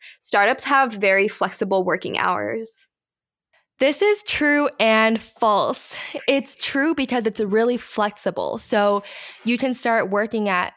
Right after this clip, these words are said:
Speaker 2: eleven if that's what works best for you. You can start working at six A M if that's what's best for you.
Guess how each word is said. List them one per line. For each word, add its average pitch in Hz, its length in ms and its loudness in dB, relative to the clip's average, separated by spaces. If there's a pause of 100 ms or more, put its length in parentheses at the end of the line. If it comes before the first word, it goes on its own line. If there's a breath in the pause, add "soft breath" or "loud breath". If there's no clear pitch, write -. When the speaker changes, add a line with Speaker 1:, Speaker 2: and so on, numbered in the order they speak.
(140)
Speaker 2:
eleven 208 480 2
if 175 140 -6
that's 180 240 -2
what 190 120 -4
works 175 240 -4
best 254 320 -2
for 247 120 -4
you. 240 260 -2
You 214 160 -6
can 196 120 -4
start 190 240 -2
working 185 320 -4
at - 120 -6
six - 260 -6
A 180 160 -2
M 190 200 -2
if 196 100 -6
that's 165 220 -4
what's - 160 -8
best - 320 -8
for 247 100 -6
you. 262 220 -2